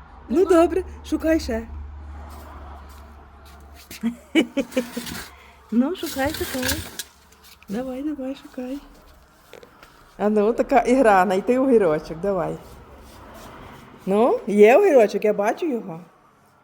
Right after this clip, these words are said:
Speaker 2: Де?
Speaker 1: Ну, добре, дивися. На ко-, в кожен кошик дивися, в кожен.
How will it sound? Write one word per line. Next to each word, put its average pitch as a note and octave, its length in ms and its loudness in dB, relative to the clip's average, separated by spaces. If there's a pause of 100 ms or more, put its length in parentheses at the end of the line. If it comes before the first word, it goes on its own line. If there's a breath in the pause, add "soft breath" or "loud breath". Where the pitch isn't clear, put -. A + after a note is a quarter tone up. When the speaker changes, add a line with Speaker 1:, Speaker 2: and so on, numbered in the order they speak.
(160)
Speaker 2:
Де? C4+ 60 -20 (500)
Speaker 1:
Ну, A3+ 160 -2
добре, F4 300 4
дивися. B3 480 2 (280)
На G3+ 120 -4
ко-, A#3+ 140 0
в - 140 -10
кожен D4 360 0
кошик A#3 320 -2
дивися, E3+ 380 -10
в - 100 -20
кожен. E3+ 420 -10